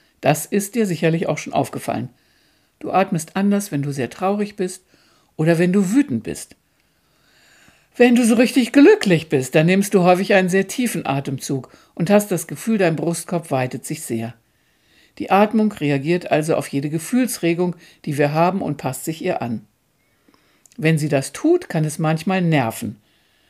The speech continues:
Wenn wir zum Beispiel auf die Bühne wollen und aufgeregt sind, scheint sie nicht das machen zu wollen, was wir immer wieder geübt haben. Und das ist richtig blöd. Aber das Tolle ist,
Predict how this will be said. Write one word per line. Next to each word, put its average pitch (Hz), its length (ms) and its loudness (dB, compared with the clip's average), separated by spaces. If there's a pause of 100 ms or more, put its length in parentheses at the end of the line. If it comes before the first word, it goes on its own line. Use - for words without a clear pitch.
(100)
Wenn 208 180 4
wir 220 120 6
zum 214 140 -2
Beispiel 185 300 2
auf 170 100 -2
die 202 100 -2
Bühne 208 400 2
wollen 131 240 -2
und 147 140 -4
aufgeregt 160 640 0
sind, 226 240 0 (400)
scheint 240 360 2
sie 220 140 -2
nicht 180 360 -2
das 131 200 -4
machen 127 260 -6
zu 143 220 -10
wollen, 131 320 -6 (120)
was 120 360 -10
wir 143 400 -4
immer 127 340 -6
wieder 170 200 -2
geübt 294 560 0
haben. 120 260 0 (400)
Und 175 240 -2
das 214 240 0
ist - 440 -4
richtig 139 640 -4 (200)
blöd. 214 400 2 (840)
Aber 156 100 -2
das 165 260 0
Tolle 285 280 0
ist, - 340 -4